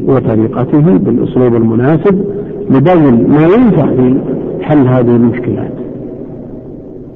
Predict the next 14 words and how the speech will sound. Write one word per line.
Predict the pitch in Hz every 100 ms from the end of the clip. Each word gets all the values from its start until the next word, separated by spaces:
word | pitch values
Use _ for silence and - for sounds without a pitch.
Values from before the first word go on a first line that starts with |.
| 240 - - - - - - - - -
أما | 147 139 139 131
أن | 120 120 - - - -
يصرف | 156 180 - 139 110 127
جهده | 160 139 127
ووقته | 120 110 113 139 165 151 135 117 101 - - - - -
ويفني | 131 156 180 156 135
عمره | 165 156 135 127
بالاطلاع | 156 160 - 165 123
من | 139 147
دون | 156 147
حل، | - 214
هذا | 202 214
لا | 226
ينفع، | 156